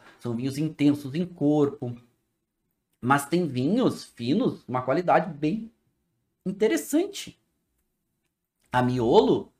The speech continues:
que tem alguns projetos aqui bem legais, né? Bem legais.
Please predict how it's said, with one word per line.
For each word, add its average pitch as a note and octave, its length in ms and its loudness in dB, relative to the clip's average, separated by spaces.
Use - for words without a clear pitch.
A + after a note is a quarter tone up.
que - 60 -14
tem A#2 180 -4
alguns C#3+ 240 0
projetos A#2+ 440 -4
aqui - 180 -8
bem B2 460 0
legais, C#3 680 -2
né? D#3+ 380 -2
Bem A#2+ 180 -2
legais. C#3+ 560 -2